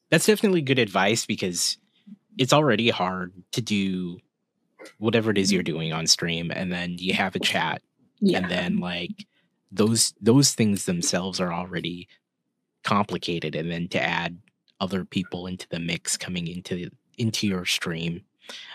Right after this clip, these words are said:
Speaker 1: um, definitely, it's definitely, it's definitely hard.
Speaker 2: Yeah.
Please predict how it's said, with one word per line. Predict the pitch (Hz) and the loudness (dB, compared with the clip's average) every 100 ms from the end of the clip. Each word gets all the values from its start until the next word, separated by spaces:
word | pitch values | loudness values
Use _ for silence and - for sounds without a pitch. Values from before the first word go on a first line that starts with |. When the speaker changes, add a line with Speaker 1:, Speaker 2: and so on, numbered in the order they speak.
| - | -18
Speaker 1:
um, | - 82 - - _ _ _ _ _ _ _ _ _ _ _ _ | -16 -14 -14 -16 _ _ _ _ _ _ _ _ _ _ _ _
definitely, | 117 - 135 131 110 82 117 143 | 0 2 2 2 2 2 2 4
it's | 127 | 4
definitely, | - 117 110 85 87 85 85 | 4 2 2 -4 -6 -8 -12
it's | - 107 | -14 -8
definitely | 98 - 87 87 | -8 -8 -10 -10
hard. | - 165 214 196 _ - - - - - _ _ 190 | -10 -10 -12 -14 _ -20 -20 -20 -20 -20 _ _ -2
Speaker 2:
Yeah. | 208 180 | 0 0